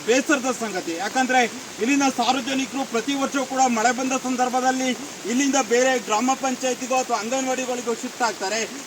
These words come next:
ನಂತರ ಪುನಃ ಇಲ್ಲೇ ಬಂದಿರಬೇಕಾಗತ್ತೆ. ಆದ್ರೆ ಕಳೆದ ಎರಡು ದಿನಗಳ ಹಿಂದಷ್ಟೇ ಈ ಒಂದು ಕುಸಿತ ಕಂಡಿರುವಂಥದ್ದು.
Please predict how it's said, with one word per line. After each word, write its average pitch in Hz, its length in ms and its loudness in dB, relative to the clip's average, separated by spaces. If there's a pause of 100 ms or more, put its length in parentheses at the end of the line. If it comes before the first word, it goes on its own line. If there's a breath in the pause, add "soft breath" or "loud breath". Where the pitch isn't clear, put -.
(140)
ನಂತರ 277 300 2
ಪುನಃ 277 340 2
ಇಲ್ಲೇ 262 280 2
ಬಂದಿರಬೇಕಾಗತ್ತೆ. 202 800 -2
ಆದ್ರೆ 233 320 2 (360)
ಕಳೆದ 262 200 2
ಎರಡು 262 460 4
ದಿನಗಳ 269 260 0
ಹಿಂದಷ್ಟೇ 262 500 2
ಈ 262 80 0
ಒಂದು 240 220 -4
ಕುಸಿತ 247 260 -4
ಕಂಡಿರುವಂಥದ್ದು. 214 720 -2